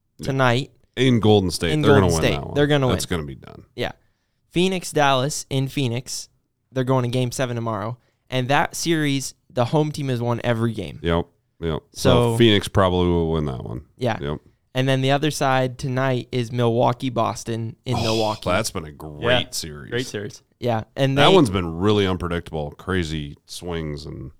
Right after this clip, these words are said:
Speaker 2: Yeah, I think the Bucks have been the su-, not surprise team, but the best team in the playoffs.
Speaker 1: Oh, yeah.
Speaker 2: As far as they've been the most consistent, and also they're playing without one of their top two players, and they're beating the Celtics, who are seeded better than them.
Speaker 1: Oh, yeah.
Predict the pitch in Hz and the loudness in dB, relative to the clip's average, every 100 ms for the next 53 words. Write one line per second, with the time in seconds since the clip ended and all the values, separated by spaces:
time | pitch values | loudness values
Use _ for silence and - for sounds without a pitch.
0 | _ 151 143 - 175 254 220 - - 139 | _ 2 2 4 0 0 -2 -4 -8 -2
1 | 139 123 156 202 - 156 127 139 131 127 | 0 4 2 2 -2 -2 0 0 2 0
2 | 123 127 - _ 123 165 - - 127 139 | -2 -6 -8 _ -6 -4 -4 -4 -4 -4
3 | 170 - 185 180 165 147 - 131 113 - | -6 -6 -6 -6 -4 -4 -2 -4 -4 -4
4 | 127 131 - 127 113 107 117 90 62 - | -4 -4 -6 -6 -4 -4 -2 -2 -4 -8
5 | - - - 95 92 87 - 147 147 160 | -14 -16 -2 2 4 4 4 2 2 0
6 | 156 147 170 165 135 151 - 190 131 135 | 0 0 0 -2 -4 -6 -6 -6 -2 -2
7 | 175 156 135 156 156 135 127 127 123 113 | 0 -2 -2 -2 -2 -2 -2 -2 -4 -4
8 | 131 - 120 127 131 123 117 - _ _ | -4 -6 -8 -2 0 0 -4 -10 _ _
9 | _ - 120 123 113 - _ _ _ 139 | _ -6 -2 0 0 -6 _ _ _ -6
10 | 131 120 113 - _ - 117 127 139 113 | -6 -6 -10 -16 _ -12 -6 -2 -2 -4
11 | - - 107 - _ _ - - 120 104 | -8 -6 -6 -8 _ _ -12 -6 -4 -4
12 | 113 120 110 107 98 113 127 _ - 92 | -2 -4 -6 -8 -10 -12 -14 _ -18 -14
13 | 90 87 92 98 95 85 | -14 -14 -14 -12 -12 -12